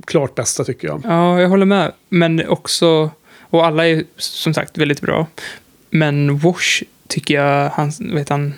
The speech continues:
Speaker 2: som spelar Wash?
Speaker 1: Alan Tudyk.
Speaker 2: Han får ju flexa sina muskler där.
Speaker 1: Ja.
Speaker 2: Och han är ju också svinbra,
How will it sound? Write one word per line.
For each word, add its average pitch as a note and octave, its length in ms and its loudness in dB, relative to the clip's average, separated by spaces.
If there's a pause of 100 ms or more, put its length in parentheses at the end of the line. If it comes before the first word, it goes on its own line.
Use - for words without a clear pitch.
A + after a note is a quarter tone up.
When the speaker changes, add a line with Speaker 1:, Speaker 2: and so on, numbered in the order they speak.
Speaker 2:
som - 120 -12
spelar D#3 200 -4
Wash? D3+ 240 -4 (380)
Speaker 1:
Alan D3+ 280 0
Tudyk. - 520 -6
Speaker 2:
Han F3+ 360 2
får E3 140 2
ju D3+ 60 4
flexa - 380 -2
sina D3+ 220 0
muskler C#3+ 360 0
där. D#3+ 260 -4
Speaker 1:
Ja. D3 220 0
Speaker 2:
Och D#3 100 -6
han D#3+ 300 0
är D3 40 2
ju C#3+ 380 0
också - 360 -4
svinbra, D#3 720 0